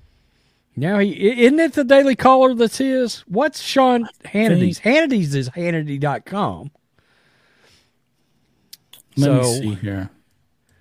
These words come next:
Speaker 2: I'll be able to tell you in a second. Let me just pull this up. Uh, Daily.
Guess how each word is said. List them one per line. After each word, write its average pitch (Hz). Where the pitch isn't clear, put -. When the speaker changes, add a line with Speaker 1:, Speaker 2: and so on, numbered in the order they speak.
Speaker 2:
I'll 117
be 110
able 101
to 101
tell 101
you 95
in 90
a 98
second. -
Let 120
me 110
just 104
pull 101
this 64
up. -
Uh, 107
Daily. 139